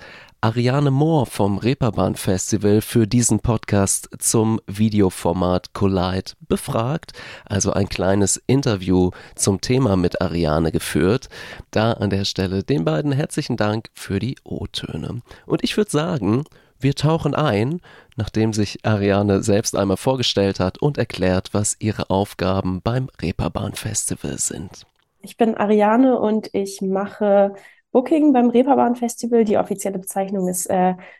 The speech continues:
Speaker 2: Manager Music Program. Und genau, ich bin mit meinen, ähm, zwei Kollegen und meiner, ja, dritten Kollegin, unserer neuen Auszubildenden,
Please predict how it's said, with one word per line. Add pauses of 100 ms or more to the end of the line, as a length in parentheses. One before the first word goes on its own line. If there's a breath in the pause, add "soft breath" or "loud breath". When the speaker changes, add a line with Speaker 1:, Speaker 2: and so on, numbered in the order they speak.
(100)
Speaker 2:
Manager
Music
Program.
Und
genau,
ich
bin
mit
meinen, (600)
ähm, (480)
zwei
Kollegen
und
meiner,
ja,
dritten
Kollegin,
unserer
neuen
Auszubildenden,